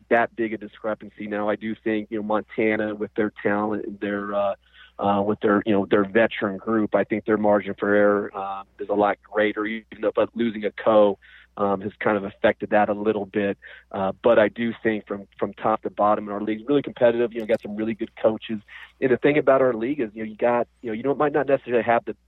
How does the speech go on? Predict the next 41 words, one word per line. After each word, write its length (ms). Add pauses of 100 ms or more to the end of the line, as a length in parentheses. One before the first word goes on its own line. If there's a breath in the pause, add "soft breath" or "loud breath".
big 260
post 360
players 520
that 100
are, 160 (340 loud breath)
that 120
are 80
dominating 640
inside, 580
but, 160 (440 soft breath)
you 60
know, 40
you 180
have 240
some 160
high, 520
high 280
level 320
guards, 480
guys 280
that'll 140
be 140
making, 640
you 40
know, 140
a 20
lot 220
of 140
money, 400 (420 loud breath)
you 80
know, 100
with 120
the 60
guys 260
like 220
Lillard 340
in 100
the 160
N 160
B 200
A. 520